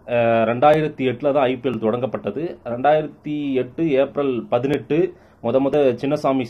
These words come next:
ஸ்டேடியம் பெங்களூர்ல தான் ஐ பி எல் போட்டி வந்து முதல் முதலில் நடத்தப்பட்டது. இந்த ஐ பி எல் போட்டி எங்கிருந்து தொடங்கியது? ஐ பி எல் போட்டி இதே ஏப்ரல் பதினெட்டு, ரெண்டாயிரத்தி எட்டுல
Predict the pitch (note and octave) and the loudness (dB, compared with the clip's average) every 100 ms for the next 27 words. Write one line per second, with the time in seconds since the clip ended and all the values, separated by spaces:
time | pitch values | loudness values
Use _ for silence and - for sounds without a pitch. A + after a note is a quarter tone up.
0 | - A2 G2 G2+ G#2 A#2 C3 C3 A#2 A2 | -4 -4 -4 -6 -2 0 0 -2 0 0
1 | B2 G#2+ A#2 B2+ A2+ G#2+ G#2 G#2 G#2+ B2 | 2 0 0 -2 -2 -6 -6 -6 -4 -2
2 | G#2 F#2+ A2 A#2 A2+ A#2 A#2+ G#2 A2 A2+ | -4 -6 -6 -4 -2 -2 -4 -6 -6 -8
3 | A2+ A#2 A2+ G2+ G2+ - - - _ C#3 | -6 -6 -8 -14 -16 -20 -20 -20 _ 0
4 | D3+ D3 A3 B3 A3+ D#3+ D#3+ G3 D3+ D3+ | 4 4 2 0 -2 0 -2 -2 -2 0
5 | G#3+ A#3 A3 G3+ C3 B2+ C#3+ C3 G#2+ F#2+ | 2 4 4 4 2 0 0 -2 -2 -8
6 | - B2 C#3+ G#3 A#3+ A3+ D#3+ D#3+ - F#3+ | -6 0 0 0 -2 -2 0 -2 -2 -4
7 | A#3 A#2+ B2 A#2+ C#3+ F3 A3 A3 C3+ D3+ | -4 -8 -8 -6 6 8 8 6 2 2
8 | E3 F#3 E3+ C#3 B2+ C#3+ B2+ B2+ E3+ G3+ | 2 0 0 2 2 0 -2 0 2 2
9 | G#3 A#2+ A#2+ C#3 D3 C#3 B2+ A#2 A#2+ C#3+ | 0 -6 0 2 2 0 -4 -6 0 0
10 | G3+ | 0